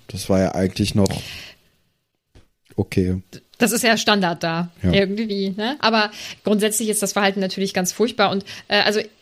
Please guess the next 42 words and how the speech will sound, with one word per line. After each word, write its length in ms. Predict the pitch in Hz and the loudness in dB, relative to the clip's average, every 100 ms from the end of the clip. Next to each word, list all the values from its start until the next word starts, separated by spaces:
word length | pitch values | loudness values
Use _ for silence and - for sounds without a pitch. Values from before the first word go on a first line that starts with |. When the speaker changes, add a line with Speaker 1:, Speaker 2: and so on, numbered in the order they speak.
| - | -2
Speaker 2:
das 180 | 214 226 | 0 2
hab 120 | 220 | 2
ich 60 | 262 | 2
ja 100 | 233 | 2
schon 160 | 220 | 0
gesagt, 320 | 208 208 226 | 0 0 0
ich 60 | 220 | 0
kann 100 | 220 | 0
das 140 | 202 | 0
Verhalten 300 | 208 208 202 | 0 0 0
von 140 | 196 196 | 0 2
Dudley 380 | 170 220 196 185 | 2 2 2 2
halt, 160 | 185 180 _ _ - | 0 -2 _ _ -10
von 160 | - | 0
Dudley 220 | 196 190 202 | 2 2 2
und 60 | |
seiner 180 | 190 180 | 2 2
Gang 360 | 170 190 196 170 | 4 2 2 0
null 220 | 185 175 | 0 0
ertragen. 480 | 151 - - 165 170 | 0 -2 -2 0 -2
Ich 120 | 170 | -2
find 240 | 185 170 - | 0 0 -4
die 180 | 165 | -6
Stelle 220 | 170 180 180 | 0 0 2
ganz, 200 | 180 - | 0 0
ganz 200 | 170 - | 0 0
schlimm, 260 | 208 190 | 2 2
wenn 60 | 185 | 0
das 120 | 170 | -2
beschrieben 460 | - 170 220 190 180 | -2 0 2 2 2
wird, 240 | 175 180 - 175 | 2 -2 -6 -16
wie 360 | - 170 185 170 - | -14 -6 -4 -4 -6
sich 160 | 175 | -4
dann 100 | 185 | 0
jem-, 300 | 180 175 180 - | 2 2 0 0
jemand 240 | 190 185 | 2 2
verhalten 420 | 180 180 185 196 185 | 0 0 0 2 -2
hat, 120 | 175 | 0
der 80 | 170 | 0
halt 100 | 160 | 0
gerade, 400 | 165 165 160 - | 0 0 0 -2
ähm, 260 | 165 156 | -4 -4